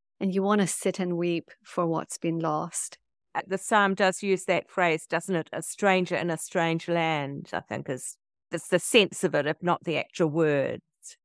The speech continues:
Speaker 1: Yes, exactly. And I think as Christians, we understand that at the very core level, we are strangers in this world. We're meant to be citizens of heaven.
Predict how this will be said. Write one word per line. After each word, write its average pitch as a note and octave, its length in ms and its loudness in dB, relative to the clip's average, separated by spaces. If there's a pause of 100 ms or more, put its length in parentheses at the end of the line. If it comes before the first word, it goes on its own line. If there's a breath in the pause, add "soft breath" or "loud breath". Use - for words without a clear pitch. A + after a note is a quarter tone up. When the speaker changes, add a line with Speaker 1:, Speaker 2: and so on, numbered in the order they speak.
(640)
Speaker 1:
Yes, G#3 460 2
exactly. A#3 540 0
And C4 200 0
I C#4 200 4
think D4+ 320 0 (300)
as C4+ 300 4
Christians, C#4+ 720 -2
we B3 80 -2
understand A3 760 -2
that F#3+ 260 2
at G#3 160 -4
the G#3+ 80 -2
very G3+ 560 0
core F#3+ 360 -2
level, F3+ 540 -2 (440)
we B3+ 200 2
are D4 180 2
strangers F3+ 680 0
in E3 140 -2
this E3 200 -10
world. - 220 -10 (340)
We're C4+ 140 2
meant C#4 400 6
to C#4 100 0
be A#3 160 0
citizens G3+ 600 0
of F3 120 -2
heaven. F3 500 -10